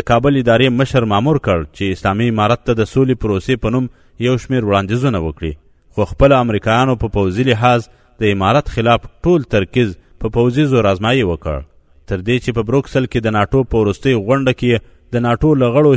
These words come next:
هیوادونو سربیره له متحده عرب اماراتو او قطر اسلامي هیوادونو څخه هم وغوښتل چې خپل عسکر له مجاهدینو سره د جګړې لپاره افغانستان ته راولېږي.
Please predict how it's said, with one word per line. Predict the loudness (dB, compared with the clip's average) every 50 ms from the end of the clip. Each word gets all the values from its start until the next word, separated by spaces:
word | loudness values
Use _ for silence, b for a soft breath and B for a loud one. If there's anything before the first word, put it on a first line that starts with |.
| 2 2
هیوادونو | 0 0 2 2 0 0 -2 -2 -2 -4
سربیره | -4 -2 0 2 2 2 2 0 b b b b b b
له | -4 -4 -4 -4
متحده | -2 -2 -2 -2 -2 -2 0 0 0 0
عرب | 0 0 -2 -2
اماراتو | -2 -2 0 0 2 2 2 2 0 -2 -2 b b b b b b b -2
او | -2 -2
قطر | 0 -2 -4 0 0 0 0
اسلامي | 0 -2 -2 -4 -2 -2 -2 -2 -2
هیوادونو | 0 0 0 0 0 -2 -4 -4
څخه | -4 -6 -8 -6 -6
هم | -6 -4 -4 -6
وغوښتل | -6 -4 -4 -4 -4 -4 -8 -8 -8 -8 -6
چې | -6 -6 -6 -10 _ _ _ _ _ _ -14 -12
خپل | -6 -2 0 0 0
عسکر | 0 -2 -4 -2 -2 0 0 0
له | -2 -4 -4
مجاهدینو | -2 -2 -2 -2 -2 -4 -4 -2 -2 -2 -2 0
سره | 0 0 0
د | 0 0 -2 -2
جګړې | -2 -4 -2 -2 0 0 0
لپاره | 0 0 2 2 2 2 0 b b b b b b -10 -10
افغانستان | -6 -4 -2 -2 -2 -2 -2 -2 -2 -2 -2
ته | -4 -4
راولېږي. | -2 -2 -2 -4 -4 -6 -6 -6 -8 -8